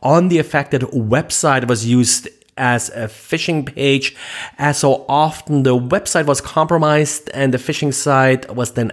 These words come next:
added to an existing website in a subdirectory. The email address receiving harvested credentials was still present on the server,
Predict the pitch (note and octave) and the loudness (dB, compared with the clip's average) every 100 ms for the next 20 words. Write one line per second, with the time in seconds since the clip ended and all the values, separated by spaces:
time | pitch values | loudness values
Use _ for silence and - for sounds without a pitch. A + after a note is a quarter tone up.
0 | - B2+ C#3 C#3 C3+ - - - F3 E3 | -4 -2 0 -2 -4 -18 -20 -2 0 2
1 | - C#3+ - B2+ B2 - G2+ C3+ - - | 0 0 2 2 2 -2 -2 -2 -2 0
2 | C3 B2+ B2 A#2 A2 G#2 - - D3 - | 0 0 0 0 2 0 0 -2 -2 -2
3 | D3+ C#3+ C#3 C#3+ C3+ B2+ - - - F#3+ | 0 2 0 2 4 2 0 -16 -10 -4
4 | G3+ B3+ G#3+ D3 C#3+ C3+ B2+ B2 - C#3 | 2 4 4 2 2 2 2 0 -4 0
5 | C3+ C3 D3+ C#3+ A#2 D3 C3 C3 - A#2 | 0 2 2 0 0 2 2 2 0 -2
6 | - B2+ C#3+ C#3+ C3+ B2 - B2+ A#2+ - | 0 2 2 2 2 2 0 0 0 0
7 | A#2+ A#2 - - B2+ C3+ C3 - B2 B2 | 0 0 -4 -2 -2 -2 -6 -6 -2 0
8 | A#2 A2 - C#3 C#3 C3 | 0 -2 0 2 2 2